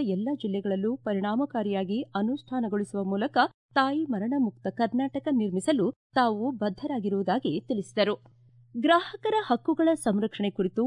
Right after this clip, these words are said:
ರಾಜ್ಯ ಮಟ್ಟದಲ್ಲಿ ಕಾರ್ಯಾಗಾರಗಳನ್ನು ಆಯೋಜಿಸಬೇಕು. ಗ್ರಾಹಕರಿಗೆ ಪ್ರಕರಣಗಳನ್ನು ದಾಖಲಿಸುವ ಹಾಗೂ ಬಿಲ್ಲು ಮತ್ತು ರಸೀದಿಗಳನ್ನು ಕಡ್ಡಾಯವಾಗಿ ಪಡೆಯುವ ಬಗ್ಗೆ ಅರಿವು ಮೂಡಿಸಬೇಕು ಎಂದು ಆಹಾರ, ನಾಗರಿಕ ಸರಬರಾಜು ಮತ್ತು ಗ್ರಾಹಕ ವ್ಯವಹಾರಗಳ ಖಾತೆ ಸಚಿವ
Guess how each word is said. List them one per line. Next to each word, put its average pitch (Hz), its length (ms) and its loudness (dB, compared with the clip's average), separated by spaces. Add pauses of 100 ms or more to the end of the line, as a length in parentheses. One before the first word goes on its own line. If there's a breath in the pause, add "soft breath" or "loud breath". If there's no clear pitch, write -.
(160)
ರಾಜ್ಯ 220 280 0
ಮಟ್ಟದಲ್ಲಿ 202 520 0
ಕಾರ್ಯಾಗಾರಗಳನ್ನು 202 920 0 (160)
ಆಯೋಜಿಸಬೇಕು. 202 720 0 (300)
ಗ್ರಾಹಕರಿಗೆ 202 680 0
ಪ್ರಕರಣಗಳನ್ನು 202 800 0
ದಾಖಲಿಸುವ 269 640 0
ಹಾಗೂ 254 320 0 (300)
ಬಿಲ್ಲು 294 340 4
ಮತ್ತು 220 360 0
ರಸೀದಿಗಳನ್ನು 202 720 2 (280)
ಕಡ್ಡಾಯವಾಗಿ 220 760 2
ಪಡೆಯುವ 196 360 -2
ಬಗ್ಗೆ 208 300 0 (260)
ಅರಿವು 214 320 0
ಮೂಡಿಸಬೇಕು 214 720 0
ಎಂದು 262 240 2 (320)
ಆಹಾರ, 233 400 0 (140)
ನಾಗರಿಕ 233 480 -2
ಸರಬರಾಜು 190 580 -2
ಮತ್ತು 262 260 0 (280)
ಗ್ರಾಹಕ 262 440 0 (100)
ವ್ಯವಹಾರಗಳ 202 680 -2
ಖಾತೆ 202 420 -6
ಸಚಿವ 247 260 0